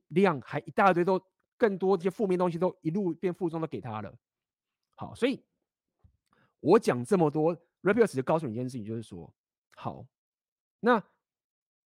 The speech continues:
你要怎么样可以让妹子，无论是理性，甚至她可能她的感性，是最可以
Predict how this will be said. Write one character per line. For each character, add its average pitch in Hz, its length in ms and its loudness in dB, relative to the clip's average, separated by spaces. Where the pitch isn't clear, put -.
你 143 180 -2
要 220 140 8
怎 - 160 0
么 123 80 2
样 202 120 2
可 - 180 -2
以 - 20 4
让 156 260 2
妹 180 280 2
子， 98 280 -12
无 165 120 2
论 208 140 4
是 202 260 -6
理 120 240 -4
性， 160 220 -6
甚 208 100 0
至 - 20 0
她 - 80 4
可 - 100 -6
能 123 120 -6
她 196 160 0
的 175 100 2
感 101 260 -2
性， 123 300 -6
是 - 160 -10
最 214 340 4
可 180 160 -2
以 117 180 -4